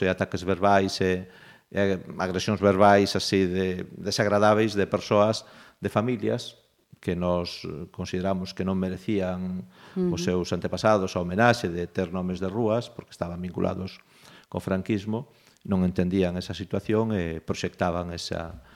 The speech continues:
Speaker 1: ese
Speaker 2: Ese
Speaker 1: enfado
Speaker 2: rexeito.
Speaker 1: na miña persoa, porque era o representante do Concello nesa ma-, desa materia.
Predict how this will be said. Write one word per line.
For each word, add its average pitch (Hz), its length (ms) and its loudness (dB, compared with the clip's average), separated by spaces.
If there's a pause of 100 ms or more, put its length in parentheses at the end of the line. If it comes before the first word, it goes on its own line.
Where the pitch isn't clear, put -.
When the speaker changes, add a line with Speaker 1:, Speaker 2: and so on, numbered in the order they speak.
(600)
Speaker 1:
ese 101 240 0
Speaker 2:
Ese 175 80 4
Speaker 1:
enfado 107 560 6
Speaker 2:
rexeito. - 100 -20 (320)
Speaker 1:
na 92 240 -2
miña 92 160 2
persoa, 123 320 6
porque 110 240 0
era 98 160 6
o 95 80 4
representante 95 560 -4
do 95 160 -2
Concello 104 480 0
nesa 90 240 -6
ma-, 82 80 -8
desa 87 320 -10
materia. 87 400 -4